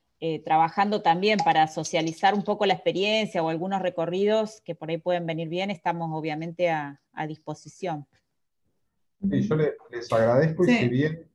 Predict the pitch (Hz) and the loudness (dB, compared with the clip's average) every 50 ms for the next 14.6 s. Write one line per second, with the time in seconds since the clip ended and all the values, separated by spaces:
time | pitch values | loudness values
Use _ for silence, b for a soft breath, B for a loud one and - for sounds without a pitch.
0 | _ _ - - - 110 113 120 127 135 139 131 131 127 - 110 104 98 101 98 | _ _ -20 -14 -10 -6 -4 -2 0 0 0 0 -2 -4 -6 -6 -6 -4 -6 -4
1 | 101 123 123 127 123 127 - - - 123 131 123 - - 110 - - - 123 120 | -2 0 0 2 0 0 -2 -2 -2 0 0 -2 -2 -6 -10 -6 -4 -2 -2 -2
2 | - - 110 110 120 127 131 131 - 117 107 98 - 131 127 117 117 - - - | -2 -2 -2 0 2 2 0 0 -2 -4 -6 -4 -2 -2 -2 -2 -2 -6 -4 -2
3 | 139 147 139 107 - - - - 107 98 95 - - 123 120 123 127 123 123 135 | -2 -2 0 -2 -6 -8 -10 -8 -8 -8 -4 -2 0 0 0 2 0 0 2 2
4 | 143 147 - _ _ _ _ _ _ _ _ 110 113 110 110 113 170 - 160 101 | 2 0 -2 _ _ _ _ _ _ _ _ -10 -8 -6 -4 -4 -6 -6 -6 -6
5 | 98 104 113 123 - - - 104 104 107 107 - - 107 104 95 90 87 - - | -6 -6 -6 -8 -8 -10 -10 -8 -8 -8 -8 -6 -2 -2 -2 -2 -2 -6 -8 -10
6 | _ _ 98 101 98 101 113 120 120 - 127 123 120 - - 113 101 98 - - | _ _ -6 -4 -4 -4 -4 -6 -4 -2 -2 -2 -2 -4 -6 -8 -8 -6 -4 -6
7 | 123 123 120 113 98 110 113 110 101 104 98 98 101 - 123 123 131 139 143 139 | -4 -4 -6 -8 -8 -8 -10 -6 -6 -4 -4 -4 -4 -2 0 0 0 0 0 -2
8 | - - 135 123 113 110 101 - 95 95 92 92 - - 98 98 98 95 98 - | -4 -2 -2 -2 -2 -4 -6 -6 -10 -14 -14 -12 -2 0 2 2 2 0 -4 -8
9 | 101 98 - _ _ - 123 120 110 107 113 113 104 98 92 87 95 90 92 92 | -12 -14 -14 _ _ -4 -2 -2 -2 -2 -2 -2 -2 -2 -4 -4 -6 -6 -6 -6
10 | 92 - - - - 101 107 117 117 - - _ _ _ _ - 92 90 85 101 | -8 -8 -12 -14 -12 -8 -8 -8 -8 -10 -14 _ _ _ _ -10 -8 -8 -8 -8
11 | 104 107 107 107 101 - 101 101 110 113 117 117 110 107 110 107 101 - - 98 | -6 -6 -6 -6 -4 -6 -6 -6 -4 -4 -4 -4 -2 -4 -4 -4 -6 -8 -8 -6
12 | 101 101 98 98 - 117 117 113 107 101 98 - 131 135 127 117 113 - 104 98 | -6 -6 -6 -4 -6 -6 -4 -6 -8 -8 -4 -2 0 2 2 2 0 -4 -6 -8
13 | 104 107 113 123 143 143 135 - 113 104 95 - - 104 101 98 95 85 - - | -8 -8 -4 -2 -2 -2 -2 -4 -6 -12 -14 -12 -12 -8 -6 -6 -6 -6 -8 -8
14 | 101 101 110 117 113 110 107 - - 110 101 95 | -6 -4 -2 -2 -2 -2 -2 -4 -8 -12 -14 -14